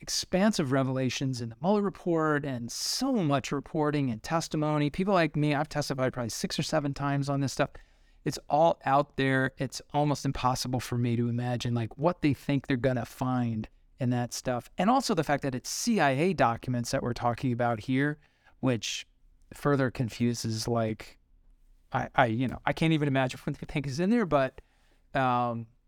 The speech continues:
they're not gonna let it go. I almost think it's more valuable to Trump and his crew not getting this stuff because they can continue to hold it up there as the Holy Grail,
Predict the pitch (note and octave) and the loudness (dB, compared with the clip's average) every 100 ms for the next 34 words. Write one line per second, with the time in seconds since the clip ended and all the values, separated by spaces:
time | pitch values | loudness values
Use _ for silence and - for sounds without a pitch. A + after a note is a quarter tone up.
0 | _ _ - C#3+ F3 F3+ F3 D3+ D#3 D3+ | _ _ -4 0 4 4 2 2 2 4
1 | D3+ A#2+ A3 D4+ - F#3+ D#3 D3 C#3+ C3 | 2 4 4 2 0 -2 -2 -2 -2 0
2 | C3+ C3 C#3+ C#3 C#3 B2 B2+ - C#3+ C3+ | 2 2 4 2 0 0 -4 -2 0 0
3 | B2 - C3+ A#2+ C3 A#2+ - C3+ C3 B2+ | -2 -4 -2 0 0 -2 -4 0 2 2
4 | A#2+ - _ _ _ _ _ - C#3+ E3+ | 0 -4 _ _ _ _ _ -4 2 6
5 | A3+ - D3 B2+ A#2 A#2 - - B2+ A#2 | 6 4 0 2 0 -4 -6 -4 0 -2
6 | A#2 - _ - D3 E3 E3+ D#3 E3+ D#3+ | -4 -14 _ -8 -2 0 0 -2 -4 -2
7 | G3+ A3+ G3 D3 D3+ D3+ C3+ C#3 - C3+ | 2 4 4 2 0 0 2 2 2 0
8 | B2+ B2 A#2+ A#2+ C#3 C#3 A#2+ B2+ B2+ B2+ | 0 -2 -4 0 2 2 2 0 2 2
9 | B2+ B2 | 2 0